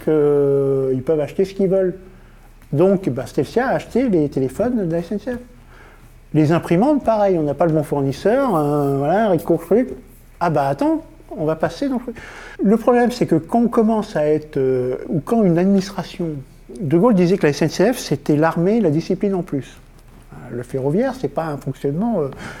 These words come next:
très <laughs> jean foutisme. Euh, quand on commence à faire des dysfonctionnements, ben, c'est le doigt dans l'engrenage, on commence à considérer que la corruption, c'est peut-être pas si mal que ça, et que puisque l'autre, il le fait, je peux le faire aussi. Donc,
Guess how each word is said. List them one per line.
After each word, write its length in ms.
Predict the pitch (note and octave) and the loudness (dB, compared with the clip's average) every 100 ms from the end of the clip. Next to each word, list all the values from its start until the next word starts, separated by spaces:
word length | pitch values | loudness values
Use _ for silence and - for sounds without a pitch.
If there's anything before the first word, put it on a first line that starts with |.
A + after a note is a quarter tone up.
| - | -18
très 440 | - - D#3+ D3+ C#3+ - - - | -10 -2 0 2 0 -2 -4 2
<laughs> 120 | D#3+ | 2
jean 120 | D3 | 2
foutisme. 420 | C#3+ A3+ C#4 A3+ - - - - - | -2 -2 -2 -2 -6 -14 -14 -16 -2
Euh, 400 | F#3 E3+ D#3+ E3 - F#4+ - - - | 2 4 4 0 -4 -10 -16 -14 0
quand 140 | B3 | 2
on 60 | A#3+ | 4
commence 420 | B3 B3 B3 - | 2 2 0 -2
à 40 | |
faire 160 | D3+ D3+ | -2 0
des 100 | C3+ | 0
dysfonctionnements, 760 | B2 - C3 - C#3 E3+ F4 - - - - - - - - - | -2 -4 -10 -6 -4 -2 -4 -8 -20 -20 -20 -20 -20 -20 -20 -18
ben, 360 | A#2 A#2 A2 A#2 B2 | -14 -12 -10 -10 -10
c'est 200 | - C3+ | -6 -2
le 40 | |
doigt 140 | C#3 | 0
dans 120 | D3+ D3 | 0 0
l'engrenage, 580 | C3+ C#3 C3 F3 A#3 | -2 -2 -2 0 0
on 20 | F3 | -2
commence 480 | D3 C#3 D3+ - | -2 -2 -2 -4
à 60 | D3 | -4
considérer 480 | - D3 D#3 D3 D3+ | -4 -2 0 2 0
que 60 | |
la 60 | D3 | -2
corruption, 420 | - C3+ C3+ D3+ | -2 -2 -2 -4
c'est 120 | - | -4
peut-être 200 | B2+ B2 | -6 -6
pas 100 | - | -8
si 120 | - B2+ | -8 -8
mal 200 | B2+ A#2 | -8 -8
que 100 | B2 | -10
ça, 380 | - E3 G#3+ | -4 0 2
et 20 | G3 | 0
que 160 | - | -2
puisque 320 | B2+ D#3 - | -2 -4 0
l'autre, 300 | D#3 D3+ D3+ | 2 2 2
il 100 | D3 | 0
le 120 | C#3+ C#3+ | 2 0
fait, 200 | D3+ D3 | -2 -2
je 80 | |
peux 80 | - | -4
le 60 | B2 | -4
faire 160 | C3 | -2
aussi. 400 | B2 - F3+ A#3 C4 - - - - | -4 -2 0 0 -2 -12 -20 -20 -10
Donc, 320 | D#3+ E3 - | 0 0 0